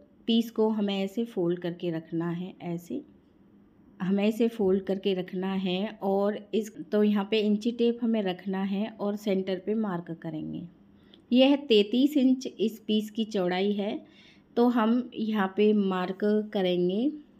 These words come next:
साढ़े सोलह इंच पर, साढ़े सोलह इंच पे मार्क करना है। और यहाँ पे हमें स्टेप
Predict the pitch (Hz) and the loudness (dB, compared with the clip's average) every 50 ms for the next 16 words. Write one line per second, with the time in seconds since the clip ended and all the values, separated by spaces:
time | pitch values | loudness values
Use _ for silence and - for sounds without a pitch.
0 | _ _ - 202 - 196 185 185 190 196 - 220 180 170 160 156 151 151 160 160 | _ _ -10 -4 -2 0 0 0 0 -2 -2 -2 -2 -2 -2 -4 -6 -6 -8 -10
1 | - - _ - - - - - - - - - _ _ _ - - - - _ | -12 -16 _ -16 -16 -16 -18 -20 -20 -20 -20 -20 _ _ _ -20 -20 -20 -20 _
2 | _ _ - - - _ _ - - - - - - - - - - - - - | _ _ -20 -20 -20 _ _ -20 -20 -20 -20 -20 -20 -20 -20 -20 -20 -20 -20 -20
3 | - - - - 233 214 233 247 247 - 233 226 233 233 240 247 240 247 - - | -20 -12 -2 2 2 4 4 4 2 2 2 2 2 2 2 2 0 0 -2 -2
4 | 247 233 220 202 185 175 170 170 175 175 185 175 - 180 180 180 185 185 185 185 | 0 0 2 2 2 0 0 -2 -4 -6 -8 -8 -6 -4 -4 -2 -4 -4 -4 -6
5 | 185 214 233 269 269 - - - - _ _ _ _ _ - - _ _ _ _ | -6 -6 -6 -8 -10 -12 -20 -20 -20 _ _ _ _ _ -20 -20 _ _ _ _
6 | - - _ _ _ _ _ - - _ _ _ - - - - _ - - _ | -20 -20 _ _ _ _ _ -20 -20 _ _ _ -20 -20 -20 -20 _ -20 -20 _
7 | - - - - - 190 202 190 190 196 190 185 175 175 175 175 - - _ _ | -20 -20 -14 -4 0 2 4 4 4 2 0 -2 -4 -6 -6 -8 -10 -18 _ _
8 | _ _ _ _ _ - - _ _ _ _ _ - - - - - - - - | _ _ _ _ _ -20 -20 _ _ _ _ _ -20 -20 -20 -20 -20 -20 -14 -6
9 | - 190 202 208 208 214 262 269 254 226 208 208 226 214 - - - 190 190 208 | -2 0 2 2 2 2 2 2 2 2 2 2 0 -2 -6 -6 -4 -2 -2 -2
10 | 208 | -4